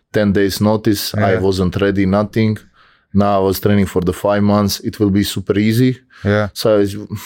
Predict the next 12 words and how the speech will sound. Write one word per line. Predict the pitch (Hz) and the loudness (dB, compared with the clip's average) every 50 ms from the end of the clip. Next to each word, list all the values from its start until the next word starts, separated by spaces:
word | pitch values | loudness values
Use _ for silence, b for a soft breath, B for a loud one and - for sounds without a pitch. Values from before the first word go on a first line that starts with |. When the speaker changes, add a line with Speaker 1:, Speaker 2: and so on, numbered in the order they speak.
| B B B B B _ - | B B B B B _ -2
Speaker 1:
we | 110 113 | 0 0
didn't | 117 110 107 107 107 101 98 - | 2 2 2 2 2 2 0 0
train | 107 104 101 101 101 98 | 0 0 0 2 2 0
as | 92 92 - - - - | 0 0 -2 -6 -8 -8
we | 101 101 98 92 | -6 -4 -4 -4
supposed | - - 87 - - 82 85 87 - - | -6 -8 -8 -4 -2 0 0 0 -2 -6
to | 80 - - | -12 -10 -8
train. | 82 82 82 78 76 | -6 -6 -6 -6 -8
It | 80 87 - - | -10 -12 -8 -4
wasn't | 95 95 90 85 78 73 76 | -2 -2 0 -2 -4 -6 -4
hard. | - 104 101 104 101 101 98 92 87 | -2 0 0 2 2 0 0 -2 -4
It, | 90 78 | -6 -10